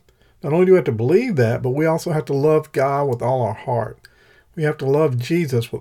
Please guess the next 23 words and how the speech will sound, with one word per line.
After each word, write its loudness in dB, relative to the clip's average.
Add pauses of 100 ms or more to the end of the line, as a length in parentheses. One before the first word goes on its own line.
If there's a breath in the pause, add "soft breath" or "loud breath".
all 0
our -2
heart. -2
That -4
means -4
we 0
have 0
to -4
follow 0
him. 2
We 0
have -2
to -4 (400 soft breath)
chase 0
after 0
him. 0
We 0
have 0
to -6 (240)
do 0
his -2 (140)
commandments. -2
We -4